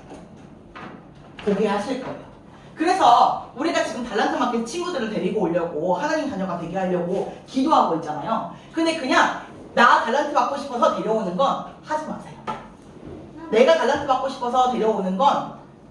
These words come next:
하나님 앞에서 영광이 아니야. 진짜로 너네가 마음에 품고, 아, 진짜 이 친구가 나처럼 하나님 자녀가 됐으면 좋겠다. 나 이 친구가 나처럼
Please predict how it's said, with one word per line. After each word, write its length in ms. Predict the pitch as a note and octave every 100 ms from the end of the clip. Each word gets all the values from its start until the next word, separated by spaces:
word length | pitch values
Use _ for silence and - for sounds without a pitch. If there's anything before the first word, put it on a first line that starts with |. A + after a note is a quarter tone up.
| - - -
하나님 380 | F#4+ G4 G4
앞에서 360 | - - F#3 A#3
영광이 480 | - F3+ G#3 G3+ G3+
아니야. 280 | - C3+ - - - - - - - - - - - - -
진짜로 640 | D4+ F4 F4+ F#4+ F4 A3+
너네가 420 | A3 A3 G#3+ G3+
마음에 420 | - - A3+ A#3
품고, 600 | - D4 C#4+ E4 - -
아, 200 | F3+ F3
진짜 400 | - E4+ G4 F#4+
이 180 | - G3+
친구가 560 | - C4+ A3 G3+ - -
나처럼 680 | F#3 F3+ A#3 G#3+ D4+ - - - -
하나님 440 | - E4 F4 F4 D#4
자녀가 340 | F#3+ E3 F3
됐으면 420 | F3 - F3+ E3
좋겠다. 480 | - - F3+ - - - - - - - - -
나 200 | A3+ C4
이 160 | C4+
친구가 320 | - D4 D#4+ D4+
나처럼 640 | - - D4 E4 - -